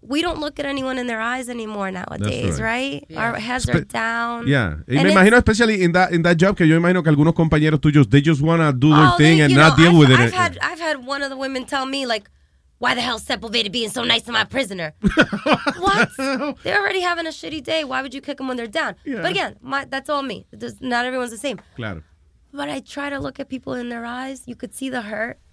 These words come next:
Speaker 2: Yeah.
Speaker 1: You could see the misunderstanding. You could see where they're coming from.
Speaker 2: Mm.
Speaker 1: And I told this kid, and I said, "Listen."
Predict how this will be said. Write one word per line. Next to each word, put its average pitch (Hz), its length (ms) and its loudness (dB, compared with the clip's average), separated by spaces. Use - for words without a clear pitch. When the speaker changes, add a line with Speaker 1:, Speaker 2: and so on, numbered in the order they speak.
Speaker 2:
Yeah. 98 200 -6
Speaker 1:
You - 80 -8
could - 160 -8
see 262 160 -8
the 254 80 -6
misunderstanding. 214 960 -8
You 233 120 -6
could 247 200 -10
see 269 300 -6
where 233 180 -6
they're 214 140 -8
coming 208 420 -10
from. 262 420 -6
Speaker 2:
Mm. 80 320 -10
Speaker 1:
And 254 120 -8
I 277 80 -6
told 277 320 -10
this 254 180 -8
kid, 208 140 -10
and 202 100 -8
I 202 60 -6
said, 208 160 -12
"Listen." 214 500 -12